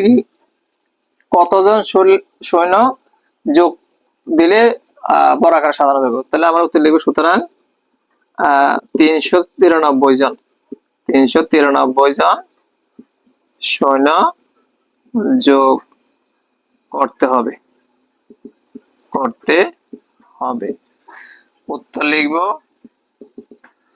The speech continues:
আহ, চুরাশি জন সরিয়ে রাখতে হবে, চুরাশি জন, চুরাশি জন সৈন্য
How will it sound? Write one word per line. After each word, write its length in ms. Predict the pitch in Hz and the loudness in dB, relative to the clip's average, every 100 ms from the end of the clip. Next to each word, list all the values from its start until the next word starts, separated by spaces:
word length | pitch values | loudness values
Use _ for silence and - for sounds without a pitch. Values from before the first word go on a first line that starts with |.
| _ _ _ _ _ | _ _ _ _ _
আহ, 240 | 233 143 131 - | -6 -2 -2 -4
চুরাশি 400 | 143 147 143 160 | -4 -4 -2 0
জন 100 | 170 185 | 0 0
সরিয়ে 320 | - 147 160 | -2 0 0
রাখতে 240 | 170 - | -2 -4
হবে, 180 | 147 123 120 - | -4 -4 -6 -6
চুরাশি 440 | 143 143 139 156 151 | -2 0 0 0 2
জন, 200 | 170 190 - _ _ - | 2 0 -8 _ _ -14
চুরাশি 580 | - 147 147 143 - 165 156 | -4 0 0 0 2 2 2
জন 220 | 165 175 180 | 2 0 -2
সৈন্য 280 | - 143 143 | -4 -2 0